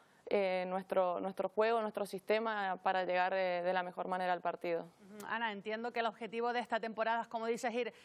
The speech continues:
Speaker 2: partido a partido y consolidarse, sobre todo, ¿no?, en la máxima categoría.
Speaker 1: Sí, sí, a ver, el objetivo principal es mantener la categoría y partido a partido ir creciendo y mejorando y afianzándonos como grupo y como equipo.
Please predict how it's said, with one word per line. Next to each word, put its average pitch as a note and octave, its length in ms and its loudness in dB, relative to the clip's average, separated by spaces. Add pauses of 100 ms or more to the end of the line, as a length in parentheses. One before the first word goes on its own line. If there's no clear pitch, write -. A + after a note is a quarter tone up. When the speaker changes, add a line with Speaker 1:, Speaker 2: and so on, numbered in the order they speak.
(140)
Speaker 2:
partido B3 320 6
a C#4+ 60 2
partido C#4 380 0
y C#4+ 40 -4
consolidarse, A#3 640 0
sobre G3 280 -4
todo, G#3+ 240 0
¿no?, A#3 100 -2
en A#3+ 80 -2
la G#3 80 0
máxima G#3+ 320 -4
categoría. F#3 540 -4 (1400)
Speaker 1:
Sí, B3 180 4
sí, G3+ 220 0
a E3 80 2
ver, F3 180 0
el F3 140 0
objetivo F3+ 360 -2
principal G3+ 460 0
es G3 180 2
mantener F3+ 360 -4
la F#3 100 0
categoría F#3 680 0 (380)
y G3 380 0 (160)
partido G3+ 340 2
a G#3+ 60 2
partido G#3+ 320 2
ir A#3+ 100 2
creciendo A#3 480 0
y A#3 60 0
mejorando G#3+ 640 0 (260)
y G#3+ 160 2
afianzándonos F#3 1000 0
como F3 280 0
grupo G#3+ 300 4
y G#3+ 40 2
como F3 200 0
equipo. F3 360 -4